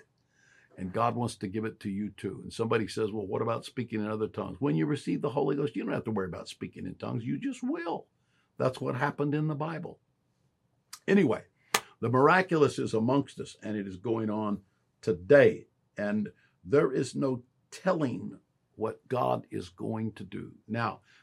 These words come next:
this week, this week, starting tomorrow night, that's March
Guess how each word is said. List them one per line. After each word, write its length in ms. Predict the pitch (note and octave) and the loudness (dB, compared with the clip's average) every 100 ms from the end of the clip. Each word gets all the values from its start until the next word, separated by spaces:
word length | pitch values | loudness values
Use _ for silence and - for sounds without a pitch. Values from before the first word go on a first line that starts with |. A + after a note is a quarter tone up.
| _ | _
this 300 | G2+ D#3+ - | 6 6 6
week, 400 | D#3 E3+ B2+ - - _ _ | 2 4 2 -2 -20 _ _
this 240 | G#2 A#2 - | -4 -4 0
week, 240 | C#3 F#2+ | -2 -4
starting 360 | - A2+ A2 G#2 | -4 -2 -2 -2
tomorrow 320 | G#2+ A2 C3 | -4 -2 0
night, 280 | C#3 F#2+ - _ _ _ | 0 -2 -6 _ _ _
that's 280 | G#2+ G#2+ - F2+ | -10 -10 -14 -6
March 280 | A2 - | -2 -2